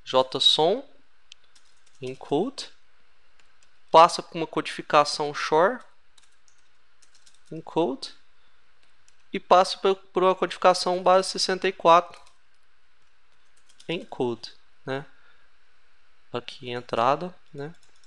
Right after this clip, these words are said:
E tem a saída, que no, que no caso é o nosso cookie. Então, a gente precisa simplesmente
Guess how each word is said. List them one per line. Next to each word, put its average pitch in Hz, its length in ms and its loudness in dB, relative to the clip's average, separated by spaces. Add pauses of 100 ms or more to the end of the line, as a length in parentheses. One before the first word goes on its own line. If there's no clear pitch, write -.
(1800)
E 151 100 -4
tem 165 280 4
a 175 40 2
saída, 156 520 0 (1900)
que - 160 -2
no, 156 120 -2
que - 140 -8
no 160 100 -4
caso 151 460 6
é 160 80 -4
o 156 40 -2
nosso 160 260 -4
cookie. - 380 -16 (760)
Então, 240 460 4
a 170 80 4
gente 196 240 -4
precisa 175 400 -6
simplesmente 180 880 -4